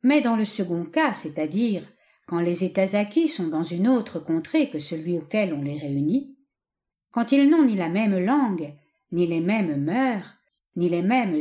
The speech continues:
institutions, alors les difficultés sont excessives,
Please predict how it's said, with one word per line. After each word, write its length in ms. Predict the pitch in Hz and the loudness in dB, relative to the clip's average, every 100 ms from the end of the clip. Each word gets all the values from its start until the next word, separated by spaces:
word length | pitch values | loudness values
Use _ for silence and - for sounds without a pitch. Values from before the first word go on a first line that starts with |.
| 147 | -4
institutions, 840 | 147 147 147 143 147 - 330 302 - _ _ _ _ _ _ _ - | -6 -8 -12 -10 -12 -4 0 0 -2 _ _ _ _ _ _ _ -2
alors 580 | 269 269 262 262 262 - _ _ - | 2 4 4 2 -2 -14 _ _ 0
les 160 | 311 | 2
difficultés 680 | 285 285 247 - 185 - 175 | 4 2 0 -2 -4 -2 -4
sont 240 | - 170 151 | -2 -4 -2
excessives, 840 | 170 - 170 151 170 147 156 190 | -6 -4 -6 -6 -12 -14 -18 -20